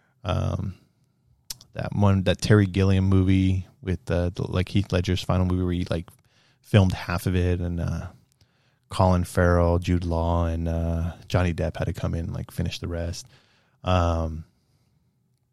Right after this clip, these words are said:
damn, I can't remember what else, but there was a couple other ones. And it was cool, though, 'cause, like, every, between every, like,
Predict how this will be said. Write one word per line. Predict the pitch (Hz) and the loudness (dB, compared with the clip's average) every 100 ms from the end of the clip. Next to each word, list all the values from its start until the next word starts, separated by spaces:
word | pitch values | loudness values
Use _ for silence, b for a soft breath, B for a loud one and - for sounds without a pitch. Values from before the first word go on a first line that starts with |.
| _ _ _ | _ _ _
damn, | - 98 | 0 2
I | 92 | 4
can't | 113 98 | 4 6
remember | 98 92 | 6 4
what | 90 92 | 4 4
else, | 85 | 2
but | 90 | 6
there | 107 | 6
was | 101 | 6
a | |
couple | 98 90 90 | 4 2 2
other | 92 | 2
ones. | 95 | 4
And | 147 | 6
it | |
was | 151 | 8
cool, | 175 147 | 8 8
though, | 107 | 8
'cause, | - | 4
like, | 98 - B B B 110 | 0 -2 B B B 2
every, | 107 113 107 | 4 6 4
between | 92 104 101 104 | 2 0 6 8
every, | 104 110 110 | 8 8 6
like, | 101 92 87 - | 6 2 0 -6